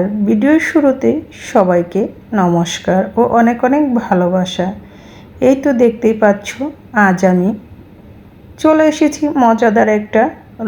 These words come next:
লুডুস রান্নার রেসিপি নিয়ে। এখানে আমি পাস্তা আর লুডুস একসাথে দিয়ে সিদ্ধ করে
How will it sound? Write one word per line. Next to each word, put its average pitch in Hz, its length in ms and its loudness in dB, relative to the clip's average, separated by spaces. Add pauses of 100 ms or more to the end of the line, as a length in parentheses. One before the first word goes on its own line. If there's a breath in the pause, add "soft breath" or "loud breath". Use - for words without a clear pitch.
লুডুস 208 360 4 (180)
রান্নার 247 400 2
রেসিপি 196 420 0 (100)
নিয়ে। 185 240 -2 (1000 loud breath)
এখানে 285 260 0 (160)
আমি 247 180 0 (300)
পাস্তা 233 380 0 (140)
আর 208 100 2 (120)
লুডুস 196 420 2 (500)
একসাথে 262 420 -2 (120)
দিয়ে 226 200 4 (360)
সিদ্ধ 202 240 0 (140)
করে 180 200 0